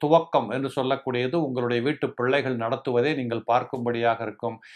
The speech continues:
இதையும் நீங்கள் ரசித்து அதற்கு அனுமதி வழங்கியே தீரணும். அப்படிப்பட்ட அமைப்பு மட்டும் இல்ல, ஏழாம் இடத்துல ராகு இருக்கிறார்.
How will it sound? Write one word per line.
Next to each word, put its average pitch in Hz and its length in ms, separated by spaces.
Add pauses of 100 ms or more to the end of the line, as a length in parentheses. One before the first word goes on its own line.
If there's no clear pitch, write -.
(120)
இதையும் 135 380
நீங்கள் 131 280
ரசித்து 160 760
அதற்கு 117 440
அனுமதி 127 440
வழங்கியே 120 640 (100)
தீரணும். 120 380 (760)
அப்படிப்பட்ட 190 580
அமைப்பு 165 300
மட்டும் 160 360
இல்ல, 120 300 (200)
ஏழாம் 165 420
இடத்துல 156 320
ராகு 139 280
இருக்கிறார். 123 460